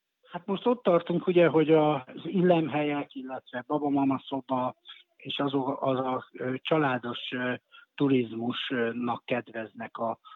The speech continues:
az idei, tavalyi fejlesztések, beruházások, az egységes, ö,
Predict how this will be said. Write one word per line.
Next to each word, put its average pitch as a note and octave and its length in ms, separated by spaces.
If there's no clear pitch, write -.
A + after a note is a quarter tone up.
az A2+ 260
idei, B2 460
tavalyi A#2 580
fejlesztések, A#2 880
beruházások, A2+ 1120
az - 200
egységes, A2+ 960
ö, A2+ 200